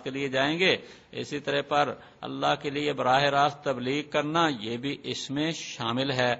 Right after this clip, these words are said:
اور اللہ کے لیے جہاد کرنا، وہ بھی اللہ ہی کے لیے ہوتا ہے،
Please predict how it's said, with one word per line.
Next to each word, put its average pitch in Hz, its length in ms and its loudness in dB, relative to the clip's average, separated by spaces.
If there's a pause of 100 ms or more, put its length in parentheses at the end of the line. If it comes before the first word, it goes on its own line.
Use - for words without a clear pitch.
(1080)
اور 127 360 -4
اللہ 131 400 0
کے 147 80 -4
لیے 147 240 0
جہاد 131 420 4 (120)
کرنا، 151 400 2
وہ 135 140 0
بھی 160 180 -2
اللہ 139 360 0
ہی 156 120 0
کے 156 140 -2
لیے 156 220 -2
ہوتا 151 360 0
ہے، 175 240 6